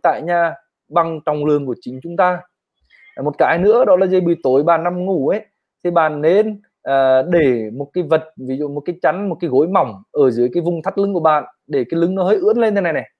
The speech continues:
Đó, ví dụ bạn, cái lưng của bạn thế này thì bạn để cái gối dưới này thì nó sẽ ưỡn này, thì cũng chữa đau lưng rất là tốt,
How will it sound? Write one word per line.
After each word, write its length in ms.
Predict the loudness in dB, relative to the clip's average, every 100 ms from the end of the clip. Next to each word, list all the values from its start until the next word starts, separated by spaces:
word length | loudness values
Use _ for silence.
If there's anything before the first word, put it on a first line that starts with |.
| _ _ -2
Đó, 280 | 2 2
ví 120 | 2 -2
dụ 140 | 0
bạn, 220 | 0 0
cái 100 | 0
lưng 140 | -2 0
của 60 |
bạn 180 | 2 2
thế 60 | 0
này 200 | 0 0
thì 60 | 2
bạn 240 | 0 2
để 120 | 0 0
cái 100 | 0
gối 160 | 2
dưới 100 | 0
này 160 | 0 -2
thì 80 | -2
nó 100 | -6
sẽ 100 | -8
ưỡn 180 | -6 -2
này, 160 | -2 -4 _ _ -14
thì 60 | -12
cũng 100 | -10 -10
chữa 160 | -4 2
đau 160 | 4 4
lưng 260 | 2 2
rất 120 | 2
là 80 | 2 4
tốt, 300 | 4 4